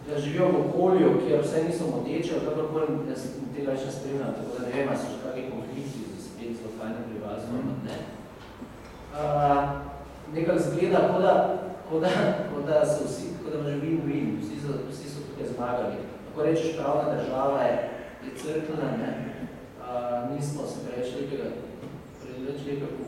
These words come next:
Speaker 1: podobe svoje ogledali, zrcalo, kakorkoli.
Speaker 2: Mhm.
Speaker 1: A, šlo je za postopkovne kršitve in tako dalje, ampak nekako se mi zdi, da <clears throat> tem so, ti so uresničili svoj interes, da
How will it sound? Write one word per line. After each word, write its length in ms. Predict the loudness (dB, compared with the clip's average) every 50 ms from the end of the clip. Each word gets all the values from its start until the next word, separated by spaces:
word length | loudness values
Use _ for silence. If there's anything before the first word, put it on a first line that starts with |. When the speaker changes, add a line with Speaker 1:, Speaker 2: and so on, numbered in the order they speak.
| -8 -10 -10 -10
Speaker 1:
podobe 420 | -10 -8 -8 -6 -4 -2 -2 -2 -2
svoje 260 | -4 -4 -4 -4 -2
ogledali, 460 | -2 -2 -2 -4 -4 -2 -2 -2 -2 -2
zrcalo, 480 | -4 -4 -6 -6 -4 -4 -2 -2 -2 -2
kakorkoli. 600 | -4 -4 -6 -6 -6 -8 -8 -6 -6 -4 -2 -2 -2 -4 -4 -8 -10 -12 -12 -14 -14 -14 -14
Speaker 2:
Mhm. 160 | -8 -4 -2
Speaker 1:
A, 140 | -2 -2 -2
šlo 200 | -4 -2 0 0
je 80 | 0 0
za 80 | 0
postopkovne 720 | -2 -2 -4 -4 -4 -6 -6 -6 -4 0 0 2 2 2 0
kršitve 460 | 0 -2 -4 -6 -6 -6 -6 -4 -4 -2
in 120 | -2 -2
tako 200 | -4 -4 -4 -2
dalje, 320 | -2 0 0 2 2 4 4
ampak 280 | 4 4 4 4 2 2 0 -2 -4 -6 -8 -6
nekako 280 | -4 -4 -2 0 0 -2
se 100 | -2 -2
mi 100 | -4 -4 -4
zdi, 220 | -4 -4 -4 -4 -2
da 160 | 0 2 2 2 2 0 -2 -4 -6 -10 -12 -12 -14 -14 -16 -16 -10 -2 2
<clears throat> 320 | 4 6 6 6 4 4
tem 140 | 2 2 2
so, 140 | 2 0 -2 -2 -4
ti 120 | -4 -4
so 120 | -2 0 0
uresničili 460 | 0 0 0 0 -2 -2 -2 -2 -2
svoj 180 | -2 -2 -2 -2
interes, 340 | -2 0 0 0 0 0 0
da 180 | 0 0 0